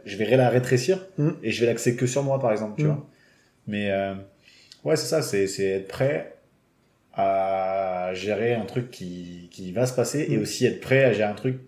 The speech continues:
Speaker 1: que tu n'as même pas imaginé, quoi.
Speaker 2: Mhm.
Speaker 1: Mais dans ce cas-là, on revient sur les trucs de base de,
Speaker 2: Mhm.
Speaker 1: bah,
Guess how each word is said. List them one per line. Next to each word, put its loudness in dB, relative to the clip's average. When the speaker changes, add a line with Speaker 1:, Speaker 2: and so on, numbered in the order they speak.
Speaker 1:
que -6
tu -8
n'as -6
même -6
pas 2
imaginé, -6
quoi. 0
Speaker 2:
Mhm. 0
Speaker 1:
Mais -6
dans -4
ce -10
cas-là, -2
on -6
revient -2
sur -8
les 0
trucs -8
de -4
base -4
de, -4
Speaker 2:
Mhm. -2
Speaker 1:
bah, -14